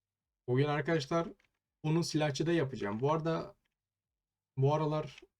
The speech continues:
oynayacak oyun bulamıyorum. Ondan dolayı bir G T A beş videosu çekeyim dedim size arkadaşlar. Umarım şey olur, güzel bir video olur. Videoyu beğenirseniz kanalı takip etmeyi, videoyu beğenmeyi,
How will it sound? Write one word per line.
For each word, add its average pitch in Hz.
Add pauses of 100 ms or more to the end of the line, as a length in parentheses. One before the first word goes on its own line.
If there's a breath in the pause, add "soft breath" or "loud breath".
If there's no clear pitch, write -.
oynayacak 135
oyun 147
bulamıyorum. 135
Ondan 131
dolayı 131
bir 123
G 123
T 123
A 123
beş 135
videosu 131
çekeyim 131
dedim 110
size -
arkadaşlar. 104
Umarım 135 (1400)
şey 151
olur, 123
güzel 135
bir 135
video 135
olur. 120
Videoyu 127
beğenirseniz 131 (240)
kanalı 123
takip 120
etmeyi, 107
videoyu 110
beğenmeyi, 107